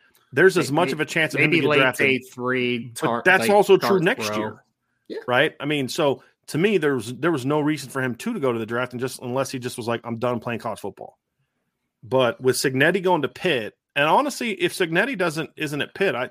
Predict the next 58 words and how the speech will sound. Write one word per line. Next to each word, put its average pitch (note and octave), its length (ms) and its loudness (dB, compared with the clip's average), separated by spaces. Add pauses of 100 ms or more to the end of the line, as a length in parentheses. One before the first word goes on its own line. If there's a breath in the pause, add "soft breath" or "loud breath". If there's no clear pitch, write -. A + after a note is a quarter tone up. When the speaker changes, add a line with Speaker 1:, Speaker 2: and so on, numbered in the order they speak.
Speaker 1:
I D3 80 -2
think F3 140 -4
there's C3 180 -6
a B2 40 -6
chance C3 280 -6
Phil C#3+ 180 -4
may C3+ 140 -2
have D#3 100 -6
just G2+ 180 -16
gone F#2 140 -12
and - 100 -18
said, G2+ 200 -14
"Screw - 260 -10
it, F#2+ 60 -10
I'm F#2+ 80 -16
just - 80 -20
gonna G2 100 -14
go G2+ 60 -10
to G2 60 -8
the G2 60 -10
N F2+ 60 -14
F - 120 -20
L G2+ 100 -12
and G2 100 -14
take G#2+ 180 -12
my E2 80 -18
chance." - 460 -18 (600)
Speaker 2:
Yeah. A2+ 100 -8 (100)
Speaker 1:
But B2+ 120 2
with, C3 200 2
with C#3 120 0
Cignetti D#3 440 2
at - 120 -6
Pitt, F#3+ 320 0 (200)
I A#2 40 -10
mean, G#2+ 340 -6
he's A#2 220 -14
going C#3+ 220 -4
back D3+ 240 2
to D3 60 -2
his B2+ 120 -2
hometown D3 680 -4 (540)
with B2+ 160 0
a B2 60 0
coach D3+ 340 0
who D3+ 120 0
helped C#3+ 240 -2
have, C3+ 260 0 (160)
who C3+ 160 -4
helped D3+ 240 -4
him C#3 120 -6
have C#3 200 0
success, C#3 480 -4
who - 80 -4
he B2 100 -4
trusts C3 320 -6
and A#2+ 80 -8
respect. - 520 -8